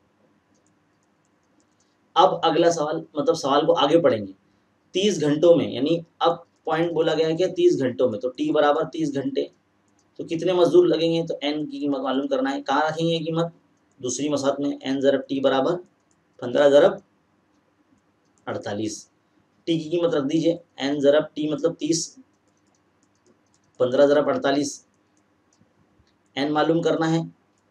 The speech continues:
पन्द्रह ज़रब अड़तालीस के बटे में आप किसको भेज देंगे, तीस को भेज देंगे। तो देखो, पन्द्रह एका पन्द्रह, पन्द्रह दूनी तीस, फिर दो एका दो, दो दूनी चार, दो चौक आठ, तो एन बराबर कितना आ जाएगा, चौबीस। तो यानी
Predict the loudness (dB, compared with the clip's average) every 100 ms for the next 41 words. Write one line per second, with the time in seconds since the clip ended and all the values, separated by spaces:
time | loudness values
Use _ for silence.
0 | _ _ -6 0 2 2 2 0 0 -2
1 | -2 -2 -2 -2 -2 0 0 0 -2 -4
2 | -6 -6 -4 -4 -2 -4 -2 -4 -4 -4
3 | -4 -2 -2 -2 -4 _ _ _ _ _
4 | -6 -4 -2 -6 -6 -4 0 0 0 -2
5 | 0 0 -2 -2 -2 0 0 -2 -4 -8
6 | -6 -4 -4 -8 -18 _ _ _ _ _
7 | _ -6 -2 4 4 4 0 2 2 2
8 | -4 _ _ -4 -2 -2 -4 -2 2 2
9 | 2 0 0 -2 -2 -4 -4 -12 _ _
10 | _ _ -16 -8 -6 0 0 0 -2 -4
11 | -4 -2 0 0 -2 -4 -6 -16 _ _
12 | _ _ -8 -4 0 0 0 0 -2 -6